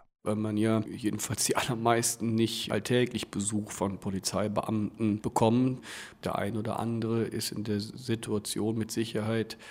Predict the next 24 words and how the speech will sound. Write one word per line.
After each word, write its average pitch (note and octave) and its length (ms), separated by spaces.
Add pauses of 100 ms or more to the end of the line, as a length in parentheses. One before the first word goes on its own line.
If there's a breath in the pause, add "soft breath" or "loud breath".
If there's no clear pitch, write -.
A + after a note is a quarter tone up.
(120)
zum A#2 200
einen A#2 500
nicht A2+ 360
über A2 220
seine G2+ 260
Rechte A2 260
in B2 120
Kenntnis, C3 480
zum - 160
anderen G#2+ 320
mit G#2 120
Sicherheit A2 440
dann G#2 160
auch G2 160
nicht A2 180
in A2 80
der G2+ 100
Lage, G#2 440
von G2 240
seinen G2+ 180
Rechten A2 400
Gebrauch A#2 380
zu - 180
machen. G2 320